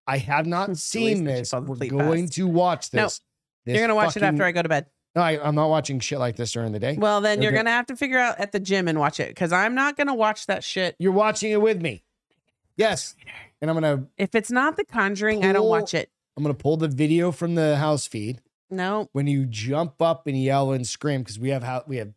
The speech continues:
Speaker 1: security cameras in our house, of course.
Speaker 2: And Allison said, "Love that, Greg. Great job. You're so good with kids." I'm sure they loved you. He is really fucking good with kids. That's the old, only downfall of not
Speaker 1: Dude,
Speaker 2: being
Speaker 1: when the kid started crying,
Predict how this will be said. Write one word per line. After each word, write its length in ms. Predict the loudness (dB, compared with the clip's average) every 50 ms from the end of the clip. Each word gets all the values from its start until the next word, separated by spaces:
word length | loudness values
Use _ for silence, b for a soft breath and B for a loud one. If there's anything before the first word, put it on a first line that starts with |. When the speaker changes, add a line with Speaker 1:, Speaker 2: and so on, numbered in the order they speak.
| _
Speaker 1:
security 400 | -18 -18 -10 -6 -4 -2 -2 -4
cameras 340 | -6 -8 -10 -10 -10 -12 -12
in 60 | -14
our 80 | -14 -14
house, 260 | -14 -14 -12 -14 -14
of 60 | -14
course. 140 | _ -4 -4
Speaker 2:
And 140 | -4 -4 -2
Allison 440 | -2 0 0 0 0 -2 -2 -4 -4
said, 320 | 0 2 2 2 2 0
"Love 220 | 0 0 0 2 2
that, 160 | 0 0 2
Greg. 360 | 2 2 2 2 0 0 -2
Great 220 | -2 -2 0 0 2
job. 320 | 2 2 2 2 2 0
You're 140 | 0 0 0
so 140 | -2 -4 -2
good 180 | -2 -2 0
with 140 | 0 -2 -2
kids." 320 | 0 0 2 2 0 0
I'm 100 | -4 -4
sure 160 | -4 -4 -2 -2
they 140 | -2 0
loved 260 | 0 0 -2 -2 -2 -4
you. 80 | -6
He 340 | -6 -6 -6 -2 0 0 2
is 200 | 0 0 -2 -2
really 200 | -2 -2 -2 -4
fucking 360 | -4 -4 -6 -6 -6 -8 -6
good 100 | -6 -4
with 160 | -4 -6 -6
kids. 240 | -6 -8 -8 -8 -10 B B B B B B B -2
That's 100 | -2 0
the 140 | 0 0 2
old, 280 | 2 2 0 -2 -2 -2
only 220 | 0 0 2 2 2
downfall 400 | 2 2 2 0 0 0 0 2
of 80 | 2
not 220 | 2 2 2 2 2
Speaker 1:
Dude, 120 | 2 2
Speaker 2:
being 120 | 4 4 4
Speaker 1:
when 100 | 4 2
the 100 | 2 0
kid 320 | 0 2 2 2 2 2 0
started 440 | -2 0 2 2 4 4 2 0 0
crying, 600 | -4 -4 -4 -2 -2 0 -2 -2 -4 -4 -6 -10